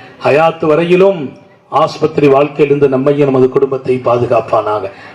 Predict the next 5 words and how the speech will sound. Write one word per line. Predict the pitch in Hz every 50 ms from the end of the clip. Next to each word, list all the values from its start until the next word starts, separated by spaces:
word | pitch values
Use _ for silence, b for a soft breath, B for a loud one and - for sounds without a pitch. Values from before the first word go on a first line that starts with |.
| B B 127
நம்மையும் | 139 165 185 196 196 208 208 190
நமது | 180 175 165 160 156 160
குடும்பத்தையும் | 175 196 190 185 175 - - 160 156 151 156 139 135 131
மனதால் | 135 151 175 180 180 185 185 196 190 156 151
உள்ளத்தால் | 160 175 180 170 - - 165 156 151 143